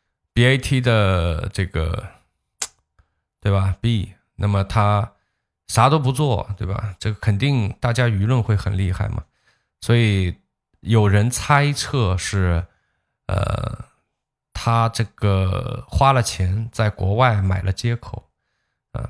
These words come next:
并没有自己去做太多的研发。但这猜测，好吧，这猜测，我对我的言论不负责任。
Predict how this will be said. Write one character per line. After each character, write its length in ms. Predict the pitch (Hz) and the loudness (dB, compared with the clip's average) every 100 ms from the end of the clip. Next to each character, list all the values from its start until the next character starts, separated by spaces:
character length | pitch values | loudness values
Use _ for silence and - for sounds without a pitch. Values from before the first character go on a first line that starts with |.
| - | -6
并 180 | 135 113 | 0 2
没 120 | 101 | 4
有 120 | 107 | 2
自 220 | - 117 | 0 -4
己 180 | 101 92 | -4 -6
去 240 | - - 87 | -6 -6 -4
做 200 | 92 85 | -2 -2
太 220 | - 90 | -2 -2
多 180 | 92 92 | -2 -4
的 320 | 85 82 - | -4 -6 -6
研 200 | 92 95 | -4 -2
发。 180 | 90 98 - | -2 -2 2
但 140 | 139 | 2
这 160 | 123 131 | 2 0
猜 260 | - 123 | 0 0
测， 340 | 117 - 85 - | 0 -2 -4 -4
好 140 | - | -4
吧， 160 | 92 90 | -2 -2
这 140 | - | -2
猜 240 | 113 - 104 | -4 0 -2
测， 280 | - 110 87 | 0 -2 0
我 140 | 92 | 0
对 140 | 90 | 0
我 140 | 107 87 | 0 0
的 80 | 87 | 0
言 160 | 87 | 0
论 180 | 92 90 | 0 0
不 100 | 92 | -4
负 160 | - 92 | -6 -6
责 220 | - 76 | -4 -4
任。 240 | 78 - | -4 -8